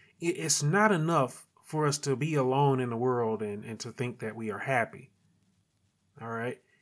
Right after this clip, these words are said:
It is better when we are able to share our joy with those that are around us so that all of us can be joyful together. That is a great joy. And that's why I teach. That's why I preach.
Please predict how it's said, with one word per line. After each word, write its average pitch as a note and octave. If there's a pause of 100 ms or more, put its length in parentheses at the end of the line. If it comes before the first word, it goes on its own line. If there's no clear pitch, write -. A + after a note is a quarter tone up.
(100)
It D#3+
is D3
better D#3
when C3+
we C#3+
are B2+
able C3
to C3+
share F3+
our C#3
joy A#2+ (440)
with C#3+
those C3+
that A#2+
are A2+
around A2+
us - (280)
so D3
that B2
all C#3
of A2
us G#2 (320)
can C#3
be A#2
joyful A#2
together. G#2+ (100)
That C3+
is C#3
a C3
great A2+ (180)
joy. A2 (1800)
And F3+
that's A3
why A#3
I G#3+
teach. -
That's D3
why C3+
I A#2
preach. -